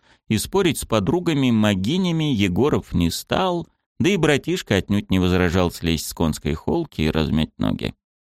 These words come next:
"Что-то случилось, Лен Игорь?"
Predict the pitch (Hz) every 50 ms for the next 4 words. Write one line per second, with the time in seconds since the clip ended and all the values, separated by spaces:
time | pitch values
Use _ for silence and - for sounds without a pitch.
0 | _ _ _ _ _ _ _ _ _ _ _ _ _ _ _ _ _ _ _ -
1 | - - - 143 135 135 113 - - 123 113 - - - 104 104 113 139 175 185
2 | - - - 170 170 170 170 - - - 170 170 175 190 180 - -